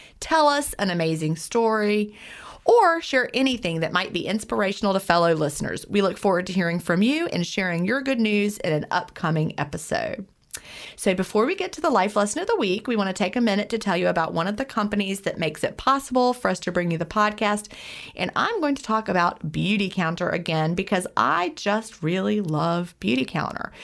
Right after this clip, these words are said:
You know, as I was doing the research for my new book, Cleanish, which is available for pre-order now, which is so exciting,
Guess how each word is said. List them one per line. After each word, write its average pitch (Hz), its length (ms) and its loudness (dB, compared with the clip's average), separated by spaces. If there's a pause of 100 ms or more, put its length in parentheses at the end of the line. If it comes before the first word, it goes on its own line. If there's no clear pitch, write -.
(300)
You 202 80 2
know, 180 80 2
as 185 140 4
I 202 140 6
was 208 180 2
doing 359 240 -2
the 269 80 2
research 190 720 0
for 196 100 0
my 175 140 2
new 170 160 2
book, 165 460 0
Cleanish, 233 600 0
which 208 180 -2
is 196 140 -4
available 269 480 2
for 269 160 -2
pre-order 226 560 0
now, 262 460 0 (400)
which 208 180 -2
is 208 100 -4
so 170 140 0
exciting, 190 460 -6